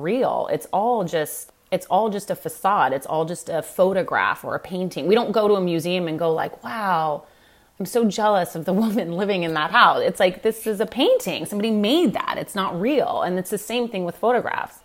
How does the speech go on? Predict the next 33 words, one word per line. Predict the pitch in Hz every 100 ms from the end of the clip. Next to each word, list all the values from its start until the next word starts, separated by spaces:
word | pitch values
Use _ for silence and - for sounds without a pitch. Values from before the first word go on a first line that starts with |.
| -
You | - 247
know, | 240
that, | 233 214 - 262
that, | 214 - -
that | 214 -
saying, | - 208 208
that's | 190 180
an | 170
old | - 175
saying, | 180 175 175
but | 160
I | 151
always | - 165 175 165
think | - 170
about | - 156
it. | 135
My | 147
friends | - 160 160
and | -
I | 139
say | 139 - 151
it |
to | -
each | 143
other | 147 147
a |
lot, | 147 160
which | 156 151
is, | 156
like, | 139
compare | - 170 - 160 156
and |
despair. | 151 - - 151 120 85